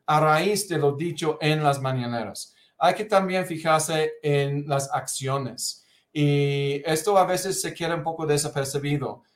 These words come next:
Em, yo creo que es importante, eh, en una biografía, por ejemplo, este, analizar a-, con, tomando algunos, este, estudios de caso, ¿no?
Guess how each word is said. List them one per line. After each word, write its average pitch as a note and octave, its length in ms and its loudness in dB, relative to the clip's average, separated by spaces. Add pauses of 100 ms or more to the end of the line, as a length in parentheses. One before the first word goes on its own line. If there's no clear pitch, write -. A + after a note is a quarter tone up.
(160)
Em, C3 260 0
yo D#3+ 160 -4
creo F#3 240 -2
que F3+ 100 -6
es D#3 100 -6
importante, D#3 840 -2 (340)
eh, C3 320 -2
en D3+ 140 2
una E3+ 160 0
biografía, D3 640 0
por C3+ 140 -8
ejemplo, B2+ 520 -6 (840)
este, C3+ 440 0
analizar F3+ 800 4
a-, E3 240 2 (260)
con, F3+ 500 -8
tomando F3+ 360 4
algunos, F3 580 -2 (140)
este, C#3+ 320 0
estudios F#3 420 0
de E3+ 140 -8
caso, F#3 340 4
¿no? C#3+ 280 -4